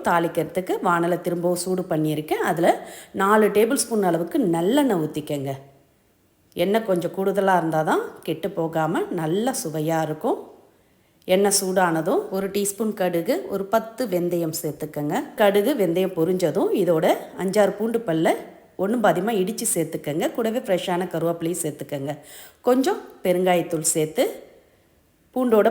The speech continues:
பச்சை வாசனை போய் லைட்டா செவந்து வரட்டும். இப்ப இதுல நம்ம அரைச்சதை சேர்த்து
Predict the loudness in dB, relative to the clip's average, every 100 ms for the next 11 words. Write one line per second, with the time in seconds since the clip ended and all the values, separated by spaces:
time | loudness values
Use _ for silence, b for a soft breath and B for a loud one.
0 | 2 0 0 2 0 0 -2 2 2 2
1 | 2 0 0 0 0 -2 -2 -2 -2 0
2 | -2 -4 -18 -10 -2 0 2 2 0 0
3 | -2 -2 -4 -4 -2 -2 -2 0